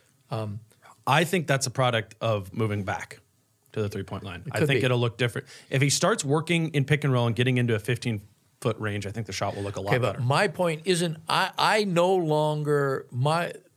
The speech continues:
Speaker 1: bad shooting is not at the top of my fix-it list now. What's at the top of my fix-it list is figuring out ways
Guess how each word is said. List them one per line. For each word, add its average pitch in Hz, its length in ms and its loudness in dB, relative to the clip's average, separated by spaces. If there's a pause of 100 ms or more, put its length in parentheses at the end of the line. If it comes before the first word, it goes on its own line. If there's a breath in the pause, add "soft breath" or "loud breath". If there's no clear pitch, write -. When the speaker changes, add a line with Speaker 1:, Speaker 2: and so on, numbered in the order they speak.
(1160 soft breath)
Speaker 1:
bad 175 420 0
shooting 170 400 0
is 120 180 0
not 143 460 0 (180)
at 127 140 -4
the 123 100 -6
top 135 400 -2
of 127 80 0
my 123 220 -4
fix-it - 580 -6
list 107 240 -8
now. 95 380 -10 (180)
What's 113 180 -6
at 147 120 -4
the 117 80 0
top 175 340 -2
of 160 100 -4
my 131 200 -4
fix-it - 420 -6
list 120 460 -6 (440 soft breath)
is - 220 -2
figuring 170 560 -2
out 143 340 0
ways 131 640 0